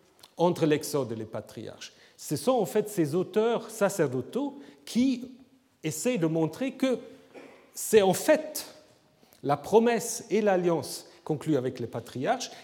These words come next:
qui va, euh, d'une certaine manière, motiver Dieu d'intervenir. Et comment va-t-il intervenir ? D'abord,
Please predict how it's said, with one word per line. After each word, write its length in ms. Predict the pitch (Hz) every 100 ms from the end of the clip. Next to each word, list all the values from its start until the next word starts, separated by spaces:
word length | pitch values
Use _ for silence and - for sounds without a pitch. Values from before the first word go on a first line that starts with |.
| -
qui 520 | - 277 285 - - -
va, 580 | 120 151 196 - - -
euh, 580 | 127 123 123 120 117 113
d'une 220 | 113 151
certaine 360 | - 156 - 143
manière, 640 | 127 131 127 147 190 - - -
motiver 880 | 127 208 220 208 175 139 156 190 - - -
Dieu 460 | 123 113 143 143 151 - - - _ _
d'intervenir. 880 | 139 156 151 131 117 101 98 - - _ _ _ _
Et 100 | -
comment 240 | - 190 180
va-t-il 320 | 156 156 143
intervenir ? 640 | 135 127 120 143 294 294 - - -
D'abord, 640 | 139 131 180 294 277 -